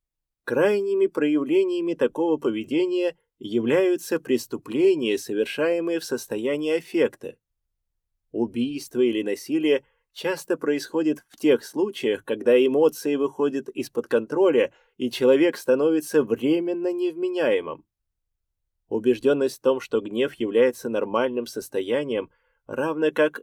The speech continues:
и наставление психологов не бояться своего гнева и давать ему выход, могут иметь опасные последствия.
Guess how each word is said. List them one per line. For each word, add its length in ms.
и 140
наставление 840
психологов 760
не 160
бояться 580
своего 420
гнева 580
и 140
давать 480
ему 240
выход, 480
могут 520
иметь 500
опасные 720
последствия. 840